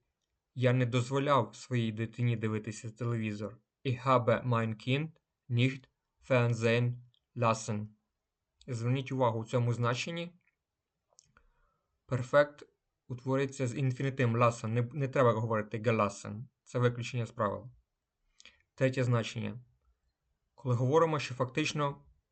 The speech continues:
робимо не самі, але дослівно сприймається, наче ми це самі робимо.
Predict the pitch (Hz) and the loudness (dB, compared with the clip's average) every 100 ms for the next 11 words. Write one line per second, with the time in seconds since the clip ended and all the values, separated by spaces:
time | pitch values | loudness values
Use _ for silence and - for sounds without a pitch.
0 | _ _ _ _ 127 127 127 135 135 127 | _ _ _ _ 4 4 6 4 2 -2
1 | - _ _ 127 123 156 151 123 104 - | -6 _ _ -4 -2 -2 0 0 -2 -8
2 | _ _ _ _ - 120 131 120 127 127 | _ _ _ _ 0 4 4 4 0 -2
3 | 156 175 165 147 131 - _ _ _ _ | -2 -2 0 -2 -2 -12 _ _ _ _
4 | _ _ _ _ _ - - 131 143 143 | _ _ _ _ _ -14 -2 0 2 0
5 | 131 123 127 123 120 123 - 131 117 101 | 0 -2 0 -2 -2 -8 0 2 4 2
6 | 101 98 92 | 0 -6 -10